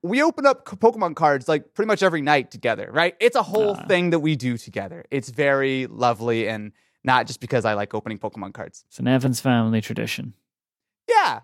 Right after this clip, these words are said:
Speaker 1: we'll just keep it up until, um, Pokemon cards inevitably are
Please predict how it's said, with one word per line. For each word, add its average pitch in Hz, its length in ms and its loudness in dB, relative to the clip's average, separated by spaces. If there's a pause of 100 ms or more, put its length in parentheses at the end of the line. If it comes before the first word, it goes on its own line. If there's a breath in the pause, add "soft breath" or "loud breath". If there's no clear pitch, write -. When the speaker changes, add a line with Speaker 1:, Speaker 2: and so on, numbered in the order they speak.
Speaker 1:
we'll 285 140 0
just 349 180 -4
keep 285 180 -2
it 220 60 4
up 139 280 4
until, 151 580 0 (380)
um, 117 420 2
Pokemon 131 340 -4
cards 107 400 0
inevitably 107 800 -4
are 98 400 -2